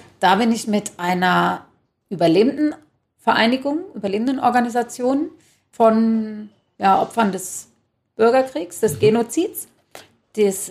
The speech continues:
Speaker 1: äh, in Rabinal. Rabinal ist eine von den auch am stärksten betroffenen Regionen gewesen.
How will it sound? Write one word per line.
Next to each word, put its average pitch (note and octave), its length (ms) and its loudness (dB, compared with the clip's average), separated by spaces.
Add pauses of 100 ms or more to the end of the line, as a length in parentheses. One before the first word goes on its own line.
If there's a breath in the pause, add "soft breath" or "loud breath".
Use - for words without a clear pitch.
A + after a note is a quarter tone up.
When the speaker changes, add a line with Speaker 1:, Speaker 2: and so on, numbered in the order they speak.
Speaker 1:
äh, G3 420 0
in G#3+ 200 2
Rabinal. F#3+ 680 4
Rabinal G#3 400 4
ist A3+ 120 -2
eine G#3 260 0
von G3 500 -4
den G3 240 0
auch - 180 -6
am F#3+ 100 -2
stärksten - 520 -4
betroffenen F#3+ 500 -2
Regionen F#3+ 360 -4
gewesen. D4 380 -6